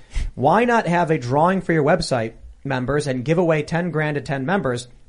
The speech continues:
Actually help us regular folk who support you." Um,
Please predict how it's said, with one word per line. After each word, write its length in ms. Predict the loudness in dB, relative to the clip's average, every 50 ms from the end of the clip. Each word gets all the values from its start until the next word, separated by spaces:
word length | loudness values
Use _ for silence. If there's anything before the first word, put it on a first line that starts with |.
| -20 -10 -4
Actually 460 | -2 -2 -2 0 0 -2 0 0 -2
help 260 | -2 0 0 0 0
us 180 | 0 -2 -2 -2
regular 440 | -4 -4 -2 -2 0 0 0 0 -2
folk 340 | -2 -2 -2 -2 -2 -2 -6
who 100 | -8 -8
support 400 | -8 -6 0 2 2 2 2 0
you." 200 | -8 -10 -10 -14 -18 -20 -20 -20 -20 -20 -20 -20 -20 -20 -10 0
Um, 500 | 4 6 8 8 8 8 6 2 -4 -6